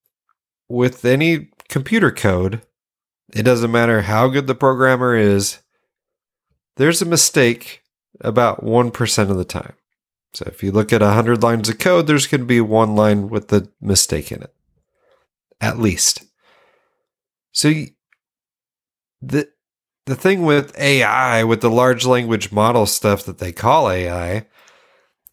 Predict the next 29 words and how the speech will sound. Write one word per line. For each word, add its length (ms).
is 460
it's 300
based 500
on 300
faulty 460
information. 580
That's 180
why 120
you 160
get 260
bad 240
stuff 320
back 260
out. 240
It's 280
not 280
going 260
to 100
get 300
better 300
and 140
better. 440
It's 240
going 320
to 80
get 320
worse 480
and 300
worse, 520